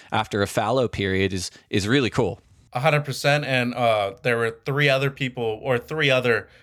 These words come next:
Speaker 2: families that were involved during that process with Channel Islands when I felt that they were at the top. One was Taylor Knox, who had his own model with Channel
Speaker 1: Mm,
Speaker 2: Islands.
Speaker 1: mm.
Speaker 2: The Malloy brothers, who
Speaker 1: Yep.
Speaker 2: had their own, uh, uh, models, but they tended to ride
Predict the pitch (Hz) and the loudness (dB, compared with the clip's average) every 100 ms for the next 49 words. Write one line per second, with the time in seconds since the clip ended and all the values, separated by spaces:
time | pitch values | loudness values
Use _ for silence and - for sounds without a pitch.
0 | _ - 117 123 120 117 117 104 101 98 | _ -2 0 2 0 0 -2 -4 -4 -6
1 | 92 104 107 110 107 104 95 - 107 107 | 0 2 2 0 -4 -2 -4 0 0 0
2 | 113 104 - 104 92 92 104 101 90 92 | -4 -8 -6 -4 -2 -4 -4 -6 -6 -2
3 | 117 107 107 110 107 104 - - 104 104 | -2 -2 -4 -4 0 0 -2 -4 -2 -2
4 | - - _ 117 123 131 - 127 123 107 | -6 -20 _ -2 0 0 -2 -2 0 0
5 | 107 131 - - 147 117 110 107 110 107 | 0 -2 -6 -16 -4 0 0 -2 -4 0
6 | 104 123 127 127 131 123 123 123 135 151 | 2 2 0 -4 -2 -2 2 4 4 2
7 | 147 117 104 - - 117 104 113 139 135 | -4 -4 -6 -6 -4 -2 0 0 0 2
8 | 143 143 139 127 127 131 127 131 131 127 | 2 2 2 2 2 2 -2 -2 -2 -6
9 | - - 120 113 120 127 139 139 - 104 | -6 -8 -6 -2 2 2 2 -2 -8 -8
10 | - 117 113 101 - 110 101 101 101 | -4 -4 -4 -8 -10 -6 0 0 -2